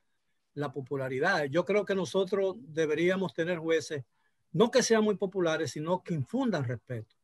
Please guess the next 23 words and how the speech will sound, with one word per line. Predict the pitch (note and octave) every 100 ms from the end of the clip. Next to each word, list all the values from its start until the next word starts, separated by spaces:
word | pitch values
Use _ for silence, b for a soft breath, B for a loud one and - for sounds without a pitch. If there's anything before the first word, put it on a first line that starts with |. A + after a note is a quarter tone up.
| _ _ _ _ _ _ _ -
Eh, | C#3 C#3 C#3+
eh, | D#3
yo | D#3+ F#3
creo | G3 G3
que | E3+ E3
esa | F3 F3 D#3+
es | E3
la, | D#3+ D3
la | D3+ C#3+
condición | D#3+ C#3 B2 B3 A#3
y | E3+
que | B2 C#3+
tengan, | F3 G3+ G#3 G3+ G#3+ _ _ _
no | F#3+ B3
importa | G3+ A#3+ A#3 - -
cuán | G3 A#3 B3+ A#3+
vinculación | G#3+ F#3 G3 F3 - A3 A3+
política | F#3+ F3+ A3 F#3+ E3 C#3
tengan, | D3+ D3 D3+ D#3+
porque | D#3+ C#3+ D3
normalmente | D#3 F3+ A3 A#3 G#3+ F#3 G3 F3+
un | G3 F#3
juez, | G3+ E3 B2 -